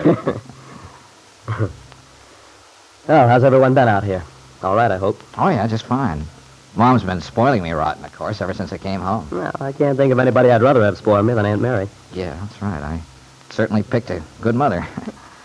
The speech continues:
Speaker 1: And say, that reminds me, I promised to fix her ironing board tonight.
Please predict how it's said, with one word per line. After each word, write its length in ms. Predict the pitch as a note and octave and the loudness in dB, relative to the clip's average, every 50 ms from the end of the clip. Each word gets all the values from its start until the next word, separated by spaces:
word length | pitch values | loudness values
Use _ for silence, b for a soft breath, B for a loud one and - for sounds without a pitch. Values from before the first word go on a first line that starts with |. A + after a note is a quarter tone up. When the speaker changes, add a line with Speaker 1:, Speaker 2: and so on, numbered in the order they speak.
| B B B B B B B B B B - | B B B B B B B B B B -6
Speaker 1:
And 220 | - F3 F3 A#2+ G2+ | -2 0 0 2 4
say, 140 | E3 F3+ | 4 4
that 100 | D3+ B2 | 4 4
reminds 380 | F#2+ F#2+ F#2+ A#2 D3 D3+ A#2+ E2 | 2 2 2 4 4 4 4 2
me, 120 | D2+ D#2 | 0 -2
I 140 | D#2+ F2+ G#2 | -2 0 0
promised 380 | G2+ - - G#2 G#2+ G2+ - - | -2 -2 -2 -2 0 0 -2 -4
to 60 | - | -4
fix 180 | - - - - | -4 -4 -4 -4
her 80 | F#2+ | -2
ironing 260 | G2 A#2+ C#3+ C3 G#2 | -2 0 0 0 0
board 200 | E2 D#2 D2+ D2 | 0 -2 -4 -4
tonight. 260 | D2 C#2+ D2 D2 D2 | -6 -6 -6 -8 -8